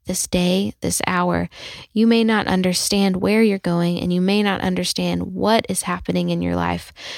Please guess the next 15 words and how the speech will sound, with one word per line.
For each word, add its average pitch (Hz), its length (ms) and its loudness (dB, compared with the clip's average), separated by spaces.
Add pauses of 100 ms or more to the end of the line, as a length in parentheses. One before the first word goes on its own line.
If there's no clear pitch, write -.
(400)
But 208 160 2
with 226 200 2
that 220 200 2
motion 202 500 2
of 185 160 0
entrusting 185 680 0
the 175 80 0
title 185 500 0
of - 140 -4
shepherd - 680 -2 (500)
to 190 140 -4
God 202 440 2
and 175 200 -2
God 180 240 0
alone, 180 480 0